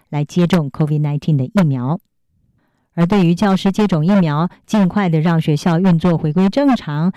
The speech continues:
美国的防疫最高官员、国家过敏与传染病研究院的主任佛奇他就说，除了教师以及学校工作人员接种疫苗之外，其实还必须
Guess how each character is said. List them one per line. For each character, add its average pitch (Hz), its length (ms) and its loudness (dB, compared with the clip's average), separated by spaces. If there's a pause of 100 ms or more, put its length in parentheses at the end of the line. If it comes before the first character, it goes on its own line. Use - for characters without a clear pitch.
(140)
美 147 180 0
国 151 180 -2
的 160 140 0
防 147 240 -2
疫 170 100 4
最 175 140 -2
高 165 160 -2
官 214 260 2
员、 175 220 0 (220)
国 160 120 0
家 170 280 0
过 214 240 0
敏 139 260 -2
与 151 100 -4
传 151 220 -4
染 156 140 0
病 160 180 2
研 147 140 0
究 165 160 2
院 170 160 2
的 151 80 0
主 135 160 -4
任 156 180 0
佛 143 160 -2
奇 156 320 -2
他 156 220 -6
就 160 120 0
说， 208 320 0 (320)
除 - 120 -2
了 214 160 2
教 202 260 0
师 208 240 -2
以 196 100 -4
及 160 140 -4
学 151 180 -2
校 175 160 0
工 196 220 0
作 190 140 0
人 156 160 0
员 185 320 2 (160)
接 196 160 0
种 151 180 -2
疫 180 100 2
苗 147 200 -2
之 196 160 0
外， 190 200 0 (220)
其 175 140 0
实 165 180 0
还 156 180 -4
必 214 220 0
须 - 180 -2